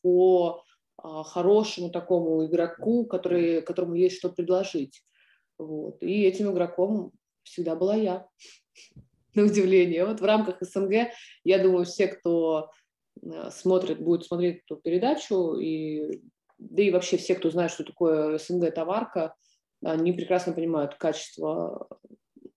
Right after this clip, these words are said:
ну, моей работы и то, как мы заходим на рынок, и Австар тому, э, как это сказать, подтверждение, которое щас везде у всех на слуху, и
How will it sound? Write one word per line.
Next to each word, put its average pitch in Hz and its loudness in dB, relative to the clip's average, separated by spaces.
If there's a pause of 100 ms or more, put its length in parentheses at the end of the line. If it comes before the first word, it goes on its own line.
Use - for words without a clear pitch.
(260)
ну, 156 -6
моей 180 6
работы 175 2
и 175 0
то, 190 -4
как - -10
мы 175 -4
заходим 170 -4
на 165 -2
рынок, 226 -2
и 170 0
Австар 202 -2
тому, 185 0 (540)
э, - -14
как 156 -12
это - -8
сказать, 160 -6
подтверждение, 170 0
которое 180 0
щас 180 -4
везде 175 0
у 175 0
всех 170 -6
на 160 -10
слуху, 262 -2
и 185 4